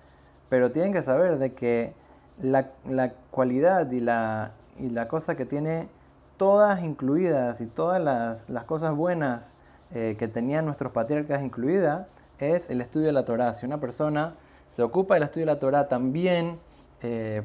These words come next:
puede llevarlo a la disciplina de Yitzhak, al, al Hesed, a la, a, a la emuná de Abraham Avinu,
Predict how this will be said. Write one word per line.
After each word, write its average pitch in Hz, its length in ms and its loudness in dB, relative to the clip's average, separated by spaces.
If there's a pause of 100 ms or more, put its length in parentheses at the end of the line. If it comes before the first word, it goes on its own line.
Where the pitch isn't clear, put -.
puede 139 240 4
llevarlo 135 640 2 (880)
a 131 300 2 (280)
la 113 120 0
disciplina 117 580 0
de 143 80 0
Yitzhak, 135 480 2 (300)
al, 113 360 2
al 110 240 -2
Hesed, 147 480 0
a 120 100 6
la, 113 420 2 (340)
a, 113 400 -2
a 113 40 0
la 113 100 2
emuná 143 580 2
de 131 100 2
Abraham 127 300 2
Avinu, 135 480 -2